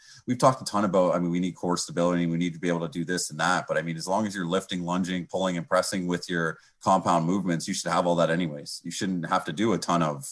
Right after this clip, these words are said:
whatever exercises you need to do to really strengthen and stabilize that area. So yeah, I would, I would really just all the major movements would, would I think help to stabilize the body in those positions, but really getting their mind to, to just be free and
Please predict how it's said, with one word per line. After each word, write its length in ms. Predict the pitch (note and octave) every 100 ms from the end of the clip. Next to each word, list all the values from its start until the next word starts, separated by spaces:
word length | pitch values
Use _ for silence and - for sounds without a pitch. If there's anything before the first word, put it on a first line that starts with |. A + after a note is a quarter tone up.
| - _ _ _
whatever 680 | E2+ F#2 G2 F2 E2 D#2 - _
exercises 640 | F2 - E2+ F2 E2 E2
you 100 | E2+
need 180 | E2+ E2
to 60 | E2
do 340 | E2+ E2 D#2+
to 360 | - F#2 E2+ D#2 -
really 320 | F#2+ G#2 G2 E2+
strengthen 480 | - F#2 F2 F2
and 140 | D#2+ D2
stabilize 420 | F#2 E2+ D#2 D#2
that 160 | D#2 D#2
area. 300 | F2+ D2+ C#2+
So 340 | - D2+ D2 - -
yeah, 200 | A2+ F2+
I 100 | F2+
would, 220 | G#2+ F#2+
I 120 | F#2+ A#2
would 140 | A#2
really 440 | A2+ A2+ G#2+ F#2+ - _ -
just 320 | C3+ C3 - - - _ -
all 120 | A#2
the 60 | A#2
major 260 | A2+ G#2+
movements 520 | G2 G#2 A2+ A2 -
would, 320 | F#2+ F2+ F2 F#2+
would 180 | F#2
I 80 | F2+
think 240 | E2+ G2+ -
help 300 | G2 - -
to 100 | -
stabilize 380 | F#2+ F#2+ F#2
the 80 | F2
body 240 | D#2+ F2+ G2
in 80 |
those 180 | F2+ E2
positions, 560 | - E2+ G2 C3+ C#3 -
but 380 | F#2 D#2+ C#2+ - -
really 240 | G#2 D3 B2+
getting 160 | A2
their 120 | F#2
mind 420 | F2 E2 F#2+ F#2+ E2+
to, 280 | E2+ D#2+ -
to 100 | -
just 240 | D2+ F#2 -
be 80 |
free 460 | E2 - F2 F#2+ G2
and 380 | D#2+ D#2 D#2